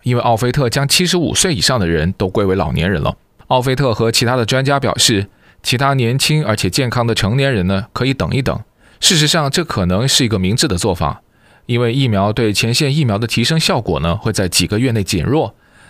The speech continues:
等到秋天再接种，可以确保你在呼吸道疾病的高峰期，通常在十二月和一月份，在那个期间得到更好的保护。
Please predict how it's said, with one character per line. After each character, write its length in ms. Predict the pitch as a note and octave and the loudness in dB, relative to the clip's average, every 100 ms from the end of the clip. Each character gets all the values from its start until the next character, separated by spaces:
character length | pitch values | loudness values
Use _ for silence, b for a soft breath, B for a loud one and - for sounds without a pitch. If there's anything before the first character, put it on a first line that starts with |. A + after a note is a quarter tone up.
| B | B
等 140 | C3 | -2
到 180 | D3 D#3 | 2 2
秋 220 | C#3 E3+ | 2 0
天 280 | E3 E3 E3 | 0 0 2
再 160 | E3 C3+ | 0 0
接 200 | D#3+ D#3+ | 0 0
种， 260 | F3 B2 - | 0 -2 -4
可 140 | G#2+ | -2
以 100 | G2 | 0
确 200 | F#2 G#2+ | 0 0
保 200 | G#2 G2+ | 2 2
你 140 | G#2 | 0
在 240 | F2+ G#2+ G2 | 0 0 0
呼 160 | - | 0
吸 180 | B2 B2+ | 0 0
道 280 | B2 A#2+ G#2 | 2 2 2
疾 180 | - G#2 | 0 0
病 240 | B2 A2 | 0 0
的 140 | G2 F#2 | 0 0
高 160 | B2+ | -2
峰 200 | B2+ C#3+ | 0 0
期， 320 | D3 F#2 F2 - | 0 2 0 -2
通 160 | A#2+ A#2 | -4 0
常 320 | G#2+ G#2 B2 | 0 0 -2
在 220 | A#2+ G#2 | -2 0
十 240 | - G#2+ | 0 0
二 160 | B2 A#2+ | 0 2
月 160 | G#2+ F#2+ | 0 0
和 120 | F2+ | 0
一 120 | A2+ | 2
月 160 | D3+ A2 | 0 0
份， 260 | G#2+ F2 B B B - | -2 -4 B B B -4
在 280 | E3+ C#3+ | 0 0
那 120 | C#3+ D#3 | 0 0
个 80 | |
期 160 | - F#2 | 0 0
间 160 | A#2+ A2 | 0 0
得 140 | F2 | 0
到 80 | F#2 | 0
更 180 | - C3 | 0 0
好 200 | F2+ F#2 | 0 -2
的 100 | F2+ | -2
保 160 | D2+ | -4
护。 240 | D2 F#2+ | -2 -4